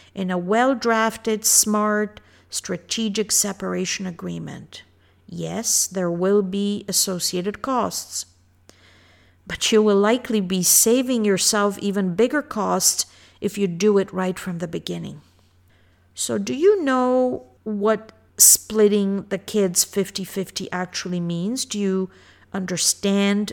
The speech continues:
the legal consequences of such arrangements? Do you understand not only your obligations, but also your rights? To be altogether technical,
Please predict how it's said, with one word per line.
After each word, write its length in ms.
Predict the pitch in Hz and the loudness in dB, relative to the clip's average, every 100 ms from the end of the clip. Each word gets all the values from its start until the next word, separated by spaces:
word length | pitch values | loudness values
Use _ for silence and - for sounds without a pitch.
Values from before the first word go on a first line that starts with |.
| - | -10
the 140 | 185 202 | -4 -2
legal 400 | 190 208 196 202 | 0 -2 0 0
consequences 1000 | 202 202 202 - 208 - 202 190 202 208 | 0 -2 0 0 -2 -4 -4 -2 -2 -4
of 100 | 190 | -2
such 320 | - 190 - | -4 -4 -6
arrangements? 960 | 190 185 190 196 202 202 254 - - - _ _ _ _ _ _ _ _ - | -6 -4 -6 -6 -8 -8 -8 -10 -12 -14 _ _ _ _ _ _ _ _ -12
Do 80 | 214 | -6
you 100 | 214 | -4
understand 640 | 208 214 - - 226 220 214 | -2 -2 -2 -2 -2 0 0
not 200 | 208 208 | 0 0
only 280 | 208 202 | 0 0
your 220 | 202 202 - | 2 2 0
obligations, 800 | 190 180 175 180 185 196 320 - | -2 -2 -4 -2 -2 -2 -4 -2
but 160 | 214 | 2
also 300 | 185 175 - | 2 2 0
your 200 | 185 165 | -2 -4
rights? 800 | 156 147 156 311 523 - - - _ _ _ _ _ _ _ _ _ _ _ _ _ - | -6 -8 -6 -6 -6 -10 -8 -10 _ _ _ _ _ _ _ _ _ _ _ _ _ -4
To 180 | 240 233 | 0 0
be 420 | 196 220 220 220 - | 0 0 0 -2 4
altogether 880 | 262 370 370 269 185 202 180 180 175 | 6 6 6 0 2 2 2 2 0
technical, 1000 | - 202 175 185 175 - - - - | -6 -12 -10 -10 -10 -10 -10 -10 -10